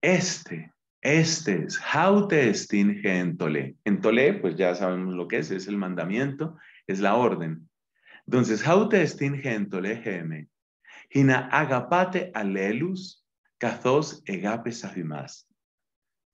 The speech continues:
Esto es el mandamiento. Este es el mandamiento, el mío, el mandamiento mío, lo que me caracteriza a mí. Hina agapate, del mismo verbo agapao,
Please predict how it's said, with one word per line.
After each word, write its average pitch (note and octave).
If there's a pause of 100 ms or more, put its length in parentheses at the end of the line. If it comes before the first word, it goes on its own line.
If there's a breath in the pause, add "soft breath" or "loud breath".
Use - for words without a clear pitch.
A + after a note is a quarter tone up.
(840 soft breath)
Esto G#3+
es - (380)
el A2+
mandamiento. F2+
Este E3+
es -
el A2+
mandamiento, F#2
el D#2+
mío, G#2+ (540)
el D#2+
mandamiento F#2+
mío, G2+ (120)
lo E2
que F2
me E2+
caracteriza F2
a G2
mí. F2+ (640 loud breath)
Hina C3+
agapate, A2
del A2
mismo G2+
verbo G2
agapao, F#2